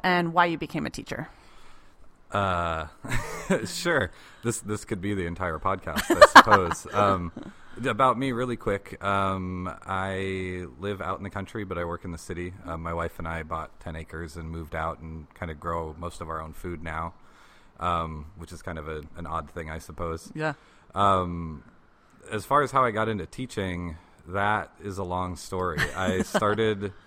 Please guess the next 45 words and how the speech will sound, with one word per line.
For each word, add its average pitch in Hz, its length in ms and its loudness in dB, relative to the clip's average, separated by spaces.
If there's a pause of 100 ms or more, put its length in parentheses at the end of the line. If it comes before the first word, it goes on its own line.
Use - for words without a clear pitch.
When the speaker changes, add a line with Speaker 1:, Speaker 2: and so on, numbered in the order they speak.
(500)
Speaker 2:
um, 92 260 2
I 82 80 -2
started 117 380 0
coaching 107 340 -2
soccer 98 720 0
when 87 140 -2
I 90 120 0
was 85 600 -6 (260)
sixteen. 87 840 -6 (160)
Uh, 95 100 0
Speaker 1:
Okay. 95 100 2
Speaker 2:
my 92 80 0
younger 95 260 0
brother's 90 380 -2
team 90 200 -4
needed 85 220 -4
a 82 60 -6
coach, - 420 -4
and 85 100 -6
my 82 100 -4
friend 101 220 -4
and 90 120 -4
I 85 100 -4
did 80 220 -6
it 76 120 -6
with 82 200 -8
one 87 100 -4
of 80 80 -6
the 78 80 -10
dads 80 680 -6
who 85 100 -6
didn't 85 220 -6
know 80 100 -8
soccer, 82 540 -4 (120)
but 76 140 -10 (140)
we 87 100 -6
did 80 160 -6
the 80 60 -14
soccer, 82 400 -6
he 82 120 -6
did 78 200 -12
the 80 140 -6
Speaker 1:
Okay. 143 200 -4 (320)
Speaker 2:
adult 85 320 -6
stuff. - 400 -8